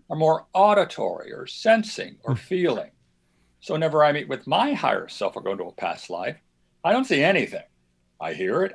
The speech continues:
Speaker 1: I sense it, I feel it, uh, but I just don't see it.
Speaker 2: Yeah.
Speaker 1: So it's very easy for my ego mind to say,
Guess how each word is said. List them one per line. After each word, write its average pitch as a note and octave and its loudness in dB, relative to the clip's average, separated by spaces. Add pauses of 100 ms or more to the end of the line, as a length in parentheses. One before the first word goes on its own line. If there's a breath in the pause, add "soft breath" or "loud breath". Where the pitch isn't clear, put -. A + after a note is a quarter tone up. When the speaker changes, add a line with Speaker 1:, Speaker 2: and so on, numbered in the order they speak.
Speaker 1:
I F#2 -6
sense - -10
it, - -10
I F#2+ -2
feel F2 -6
it, G3 -4 (1200 soft breath)
uh, B2+ 2 (180)
but C#3 0
I C#3 0
just C#3 -10
don't D3 2
see C#4 -2
it. - -6
Speaker 2:
Yeah. A2+ -2 (340)
Speaker 1:
So D#3+ -2
it's D3+ -6
very C3 0 (160)
easy F#3+ -2
for B2 -8
my A#2 2
ego F#3+ 0
mind G#2+ -2
to A#2 -6
say, A#2 -2